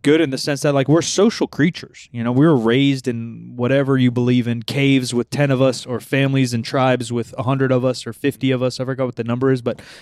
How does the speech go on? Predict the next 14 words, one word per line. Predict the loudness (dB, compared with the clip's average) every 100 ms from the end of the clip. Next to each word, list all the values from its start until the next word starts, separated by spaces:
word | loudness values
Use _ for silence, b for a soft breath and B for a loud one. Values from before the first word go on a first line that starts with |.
| B
um, | -4 0 0 -2 -6 -12 _ _ _ _
we're | 4 4
meant | 6 2 0
to | -4
be | -2 0
around | 2 0 -2
others. | -2 -4 -8 -16 -6
And | -2
if | -4 -6 b b b b _
it's | -2 2
almost | 4 4 2
like | 0 -2
a |
moral | -4 2 4 6 6 4 0 -6